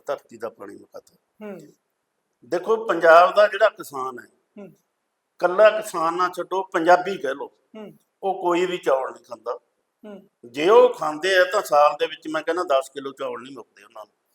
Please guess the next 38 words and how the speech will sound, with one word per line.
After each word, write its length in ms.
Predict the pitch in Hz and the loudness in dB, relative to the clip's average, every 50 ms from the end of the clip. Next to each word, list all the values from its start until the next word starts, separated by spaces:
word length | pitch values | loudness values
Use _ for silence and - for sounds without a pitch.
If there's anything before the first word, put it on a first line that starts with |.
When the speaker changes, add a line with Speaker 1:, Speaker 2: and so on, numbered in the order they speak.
| _ _ _ - 208 | _ _ _ -20 -12
Speaker 2:
ਹੂੰ। 80 | 196 | -10
Speaker 1:
ਕਿਸੇ 280 | 175 165 - 185 180 165 | -10 -8 -4 -4 -4 -4
ਮਤਲਬ 320 | 156 151 147 156 147 151 | -4 -4 -4 -4 -4 -2
ਤਿਉਹਾਰ 320 | 151 165 160 160 151 135 123 | 0 0 2 4 4 2 0
ਤੇ 240 | - - 143 131 | -2 -6 -10 -10
ਵੀ 180 | 131 135 135 131 _ _ | -10 -10 -12 -16 _ _
ਬਣਾ 240 | - 131 127 131 135 | -10 -8 -4 -4 -4
ਲਏ, 180 | 135 135 135 131 | -2 -4 -6 -8
ਕਿਸੇ 280 | - - 131 - 139 | -10 -14 -14 -14 -12
ਮਤਲਬ 420 | 131 131 123 - 139 135 131 127 - _ _ _ _ _ | -10 -10 -10 -10 -8 -6 -6 -8 -8 _ _ _ _ _
ਰਿਸ਼ਤੇਦਾਰਾਂ 580 | 135 139 143 139 - - 147 - 131 127 123 120 | -4 -4 -4 -4 -6 -8 -4 -2 -2 -2 -2 -2
ਤੋਂ 180 | 120 123 127 123 | -6 -10 -10 -10
ਐਂ 80 | 120 | -12
ਤੋਂ 140 | 117 - 127 | -12 -16 -16
ਬਣਾ 160 | _ 123 123 | _ -12 -12
ਲਏ। 80 | 120 _ _ _ _ _ _ _ | -12 _ _ _ _ _ _ _
ਸਾਡੀ 240 | _ 160 165 160 - | _ 0 0 0 2
ਤਾਂ 160 | - 247 240 | 0 0 0
ਖੁਰਾਕ 360 | 196 190 190 185 208 202 - | 0 2 2 2 2 2 0
ਹੀ 40 | 254 | -6
ਨਹੀਂ 120 | 247 254 240 | -10 -8 -8
ਹੈ। 160 | 226 233 233 - _ _ _ _ _ _ _ _ _ _ - | -8 -8 -8 -12 _ _ _ _ _ _ _ _ _ _ -20
Speaker 2:
ਹੂੰ। 120 | 214 214 | -18 -8
Speaker 1:
ਸਾਡੀ 420 | 196 156 143 147 147 147 165 202 233 | -2 2 2 2 2 0 -4 -6 -2
ਮੁੱਖ 320 | 226 190 165 165 165 - | 0 0 0 0 -2 -4
ਖੁਰਾਕ 520 | 202 202 - 196 160 143 143 165 - - | -6 -4 -2 0 2 2 2 0 0 -4
ਕਣਕ, 500 | 262 - - 170 160 156 - - - 107 - _ _ _ _ _ _ _ _ _ - | -8 -2 0 0 0 0 -4 -8 -12 -12 -14 _ _ _ _ _ _ _ _ _ -6
ਨਾ 220 | 131 143 156 165 | 0 2 2 2
ਕਿ 160 | 175 - 220 | 2 0 -4
ਝੋਨਾ। 440 | 226 220 247 226 185 139 131 117 104 - _ _ _ _ _ _ _ _ _ _ _ _ _ _ _ _ _ _ _ _ _ _ - | -4 -4 -4 -4 -4 -4 -6 -8 -10 -12 _ _ _ _ _ _ _ _ _ _ _ _ _ _ _ _ _ _ _ _ _ _ -2
ਸਾਥੋਂ 580 | - 165 165 170 165 165 190 233 247 254 254 | 4 4 4 4 4 0 -4 -4 -4 -4 -4
ਦੇਸ਼ 360 | 254 185 190 196 202 208 202 208 | -4 -2 2 2 2 2 2 2
ਦਾ 320 | - 226 226 233 220 202 | 2 4 4 4 4 0
ਅੰਨ 160 | 190 - 196 | 0 0 -2
ਭੰਡਾਰ 380 | 196 - - - 233 220 180 - | -4 -2 2 4 4 4 4 2
ਭਰਵਾਇਆ 560 | - - 240 226 240 240 185 143 143 151 143 | -2 -6 -4 0 2 4 4 6 6 6 4
ਇਹਨਾਂ 200 | 151 151 156 185 | 4 0 -6 -12
ਨੇ। 140 | - _ | -16 _